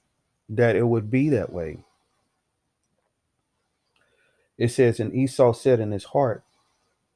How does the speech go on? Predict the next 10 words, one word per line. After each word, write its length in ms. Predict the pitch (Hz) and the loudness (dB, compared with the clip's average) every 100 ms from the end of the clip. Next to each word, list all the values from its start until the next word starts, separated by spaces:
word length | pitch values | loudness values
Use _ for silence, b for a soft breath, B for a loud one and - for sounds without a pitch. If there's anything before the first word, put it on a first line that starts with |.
| _ _ _ _ _ _ _ _ _ _ | _ _ _ _ _ _ _ _ _ _
'The 160 | 120 120 | -4 -2
days 420 | 104 120 127 113 | 2 2 2 0
of 100 | 104 | -2
mourning 720 | 107 127 139 117 104 101 110 - _ _ _ _ _ _ _ | 0 2 2 2 -2 -6 -10 -16 _ _ _ _ _ _ _
for 200 | 131 113 | -4 -2
my 200 | 104 95 | -2 -6
father 480 | - 123 127 113 107 | -2 2 4 2 0
are 160 | 104 | -2
at 80 | 98 | -2
hand,'" 420 | 117 139 113 92 | -2 -2 -4 -8